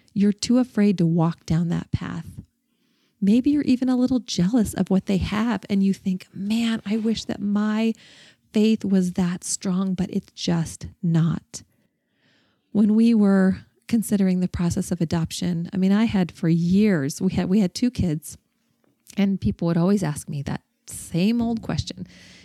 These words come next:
"Do you think you're gonna have any more kids?" And I would say, "Well, no, I don't really think so, but if we did, we would adopt." "No, I don't think so, but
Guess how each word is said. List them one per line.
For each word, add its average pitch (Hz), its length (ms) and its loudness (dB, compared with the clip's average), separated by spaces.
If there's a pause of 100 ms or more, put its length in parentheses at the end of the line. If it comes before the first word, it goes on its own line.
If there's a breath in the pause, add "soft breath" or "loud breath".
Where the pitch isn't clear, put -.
(100 loud breath)
"Do 170 120 2
you 180 180 4
think 165 220 -2
you're 190 100 -2
gonna 185 140 0
have 156 180 -2
any 156 140 0
more 156 160 0
kids?" - 500 -2 (560 soft breath)
And 196 140 2
I 208 100 4
would 208 160 4
say, 220 220 2
"Well, 269 480 4
no, 226 400 4
I 220 80 6
don't 247 140 -2
really 220 180 2
think 226 260 0
so, 196 220 2
but - 500 -2 (480)
if - 260 -4
we 220 140 2
did, 247 380 2
we 190 200 2
would 175 180 2
adopt." - 580 -2 (460)
"No, 269 360 4
I 262 120 2
don't 269 200 -6
think 277 200 -4
so, 196 260 2
but 208 260 -2